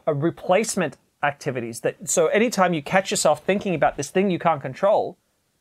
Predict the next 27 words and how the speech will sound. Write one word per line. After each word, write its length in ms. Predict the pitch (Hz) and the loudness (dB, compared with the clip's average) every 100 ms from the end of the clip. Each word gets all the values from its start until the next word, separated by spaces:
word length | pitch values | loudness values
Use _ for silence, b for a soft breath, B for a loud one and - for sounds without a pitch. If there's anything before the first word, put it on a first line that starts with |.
| _ | _
you 140 | 175 208 | 0 4
may 200 | 240 220 | 4 2
purposely 600 | - 214 226 233 196 175 | 2 2 2 -2 0 2
go, 160 | 156 | 4
"Well, 140 | 147 160 | 4 2
instead 260 | 151 214 | 0 0
of 80 | 233 | 0
thinking 220 | 226 196 | -2 -2
about 240 | 170 156 - | 0 0 0
this, 200 | 147 - | -2 0
what 80 | |
I'm 100 | 165 | 0
gonna 140 | 165 160 | 0 -2
do 120 | 160 | 0
is 80 | 151 | 0
I'm 60 | |
gonna 100 | 156 | -2
start 300 | - 175 160 - 123 | 0 2 2 0 -2
Googling 560 | 143 214 247 208 170 175 | 2 4 4 2 2 0
for 160 | 180 | 0
examples 480 | 160 143 185 214 160 | 0 2 2 2 -4
of 100 | 147 | -6
people 300 | - 151 170 | -6 -4 -2
who 80 | 151 | -2
have 100 | 147 | 0
overcome 540 | 147 156 147 143 139 | 0 0 -4 -4 -4
this," 260 | 127 - - | -6 -16 -20